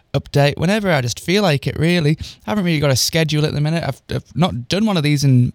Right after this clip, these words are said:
months, I don't think. Uh, just because, you know, I've just not had any time to. Um, but right this second, I've got a spare hour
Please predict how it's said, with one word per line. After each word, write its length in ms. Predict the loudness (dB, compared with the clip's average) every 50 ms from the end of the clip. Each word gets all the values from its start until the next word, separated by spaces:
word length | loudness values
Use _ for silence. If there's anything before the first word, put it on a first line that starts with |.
| _ _
months, 680 | 2 2 4 4 4 2 2 0 0 -4 -6 -4 -4 -4
I 100 | -2 0
don't 220 | 0 0 -2 -2
think. 400 | -2 -2 0 0 0 -2 -4 -8 -14 -20 -20 -20 -20 -20 -20 -20 _ -20 _ -4
Uh, 320 | 0 2 2 4 4 2 0
just 220 | 0 -4 -6 -6
because, 380 | -6 -4 -2 0 0 2 0 0
you 60 | 0
know, 340 | 2 2 2 2 2 2 2
I've 220 | 0 0 -2 -4 _ _ _ -12 -6
just 180 | -4 -2 -2 0
not 140 | -2 -2 -2
had 100 | -4 -4
any 180 | -6 -6 -6
time 520 | -8 -8 -10 -8 -6 -6 -6 -6 -6 -6 -6
to. 420 | -4 -2 0 2 2 2 2 2 0 -4 -12 -20 -20 -20 -20 -20 _ -20 _ _ _ -2
Um, 720 | 0 2 2 4 4 2 2 2 2 2 2 0 0 -2 -6 _ _ _ _ -20 -20 _ _ _ _ _ _ _ _ _ -12 -12
but 100 | -10 -6
right 160 | -6 -6 -2 0
this 160 | 0 0 2
second, 300 | 2 0 -2 -2 -4 -6
I've 80 | -4
got 100 | -2 0
a 60 | 0 0
spare 400 | 0 -2 0 2 2 2 2 0
hour 440 | 0 0 2 4 4 2 2 0